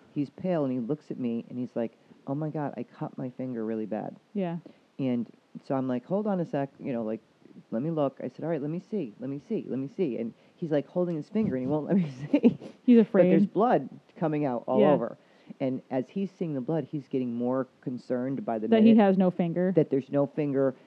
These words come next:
Speaker 1: that, that blood is gonna be everywhere. And he's, like, I could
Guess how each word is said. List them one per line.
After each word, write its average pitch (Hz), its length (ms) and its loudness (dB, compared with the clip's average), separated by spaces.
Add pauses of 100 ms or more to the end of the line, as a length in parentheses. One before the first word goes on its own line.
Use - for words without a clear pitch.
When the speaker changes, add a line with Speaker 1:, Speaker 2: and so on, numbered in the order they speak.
Speaker 1:
that, 135 200 2 (160)
that - 540 -2
blood 156 260 2
is 160 120 0
gonna 151 200 2
be 139 180 0
everywhere. 143 540 0 (200)
And 143 120 -4
he's, 170 260 -2 (120)
like, 143 260 0
I 143 80 -4
could 131 180 -4